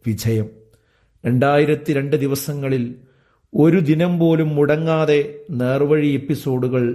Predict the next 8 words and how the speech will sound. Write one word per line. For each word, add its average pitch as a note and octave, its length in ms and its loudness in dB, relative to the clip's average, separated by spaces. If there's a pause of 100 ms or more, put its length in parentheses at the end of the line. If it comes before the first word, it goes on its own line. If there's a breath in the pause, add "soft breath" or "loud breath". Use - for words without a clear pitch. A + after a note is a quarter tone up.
(200)
നമ്മിലേക്കെത്തിയതിൻ്റെ C3 1160 0
പിന്നിൽ A#2 560 -4
അധ്വാനിച്ച B2 580 -2 (680 soft breath)
ധാരാളം C3 680 2
പേരുണ്ട്. A2 460 -4 (680)
പണ്ഡിതന്മാർ, A#2 640 -2 (640)
സാങ്കേതിക C#3+ 720 0 (400)
സൗകര്യമൊരുക്കുന്നവർ, B2+ 1120 0